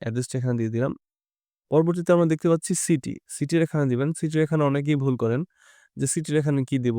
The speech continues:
সিটির এখানে অনেকে বিভাগের নাম দেয়, হ্যাঁ? বা বড় কোনো সিটির নাম দেয়, এটা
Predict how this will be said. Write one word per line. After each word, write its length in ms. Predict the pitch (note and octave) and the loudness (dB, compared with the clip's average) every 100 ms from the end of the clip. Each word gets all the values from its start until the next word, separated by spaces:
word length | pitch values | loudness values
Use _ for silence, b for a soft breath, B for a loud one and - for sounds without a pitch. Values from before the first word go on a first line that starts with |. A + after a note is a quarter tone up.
| A#2+ | -2
সিটির 320 | - C#3 C#3+ | -4 -4 -2
এখানে 260 | C#3 C#3+ C3+ | 0 0 0
অনেকে 380 | C3 C3 B2 C3 C3 - _ _ - | 0 -2 0 0 0 -4 _ _ 0
বিভাগের 340 | B2+ C3 A#2+ | 2 2 0
নাম 200 | A#2 A#2 A2+ | -2 -4 -2
দেয়, 200 | A2+ A2 - _ _ _ _ | -2 -4 -10 _ _ _ _
হ্যাঁ? 180 | D3 B2+ A#2+ _ _ _ _ | -6 -4 -8 _ _ _ _
বা 180 | A#2+ A#2+ A#2 | -4 0 0
বড় 220 | B2 C#3 C3 | 0 0 0
কোনো 200 | C3+ C3+ | 0 -2
সিটির 320 | - C3+ C3+ | -2 -2 0
নাম 180 | B2 A#2 | 0 0
দেয়, 140 | A#2 B2 | 0 0
এটা 160 | A#2+ | 0